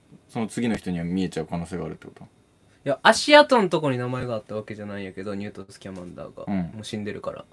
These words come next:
Speaker 1: うん。
Speaker 2: なんか、落書きかなんかでニュートスキャマンダーって書いてあったらしい。でも別にそんなピックアップされるさ、
Speaker 1: え？
Speaker 2: 名前じゃないわけやん。
Speaker 1: うん。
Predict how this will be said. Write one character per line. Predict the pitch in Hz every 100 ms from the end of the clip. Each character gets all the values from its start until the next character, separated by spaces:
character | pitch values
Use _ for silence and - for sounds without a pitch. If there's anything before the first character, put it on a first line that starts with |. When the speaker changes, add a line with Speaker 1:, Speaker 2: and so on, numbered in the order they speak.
| 101
Speaker 1:
う |
ん。 | 95 90 - - - -
Speaker 2:
な | 135
ん | 123
か、 | 98 - _ _ _ _ - 110
落 | 104 -
書 | 104
き | 104 -
か | 80
な | 78
ん | 76
か | 76
で | 58
ニ | 80
ュ |
ー | 85
ト | -
ス | -
キ | 90
ャ |
マ | 78
ン | 58
ダ | -
ー |
っ |
て | -
書 | -
い | -
て | -
あ |
っ | -
た | -
ら | -
し | - -
い。 | _ _ _ _ _ _ -
で |
も | 120
別 | 113 -
に | 127
そ | 156
ん |
な | 147
ピ | 190
ッ | -
ク |
ア | 175
ッ |
プ | -
さ | -
れ | 107
る | 104 95
さ、 | 104 85 - - - _ -
Speaker 1:
え？ |
Speaker 2:
名 | 110
前 | 107 104
じ |
ゃ | 95
な | 98 92
い |
わ | 92 -
け | -
や |
ん。 | - - _ _ _ _ _ _ _ _ _ _ _ _ - _ _ _ _ _ _ _ _ _ - _ _ 113
Speaker 1:
う |
ん。 | 104 87